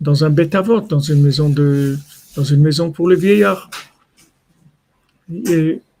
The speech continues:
parce que bon, elle, elle, elle, il fallait s'occuper d'elle, il fallait, il y a des choses qu'elle pouvait plus faire, elle pouvait plus s'occuper d'elle-même, il fallait s'occuper d'elle. Alors, Rav Levi Yitzhak, il a dit comment elle,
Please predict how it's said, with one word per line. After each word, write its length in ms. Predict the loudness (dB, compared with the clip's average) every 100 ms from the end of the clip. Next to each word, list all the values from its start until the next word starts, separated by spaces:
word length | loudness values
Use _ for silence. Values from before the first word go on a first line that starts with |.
| _ _ _ _ _ _ _
parce 180 | -4 0
que 120 | 2
bon, 380 | 4 2 0 0
elle, 60 |
elle, 280 | -2 0 0
elle, 360 | 0 0 -2 -2
il 80 | -2
fallait 240 | 0 0
s'occuper 460 | 0 -2 -2 0 2
d'elle, 220 | 2 0
il 80 | -4
fallait, 280 | -4 -2 -2
il 120 | -4
y 40 |
a 40 | -4
des 120 | -4
choses 220 | -4 -4
qu'elle 180 | -4 -4
pouvait 240 | -2 -4
plus 160 | -4 -4
faire, 240 | -2 -4
elle 60 | -4
pouvait 180 | -6 -6
plus 140 | -6
s'occuper 440 | -8 -8 -4 0
d'elle-même, 360 | 2 2 0 -2
il 60 | -4
fallait 160 | -6
s'occuper 460 | -6 -8 -8 -6 -4
d'elle. 240 | -4 -8 -10 _ _ _ _ _ _ _ -2
Alors, 140 | 2
Rav 100 | 4
Levi 180 | 4 2
Yitzhak, 300 | -2 -2 0
il 80 | 2
a 60 | 2
dit 180 | 0 -2
comment 380 | -2 0 -2 0
elle, 460 | 4 4 2 -2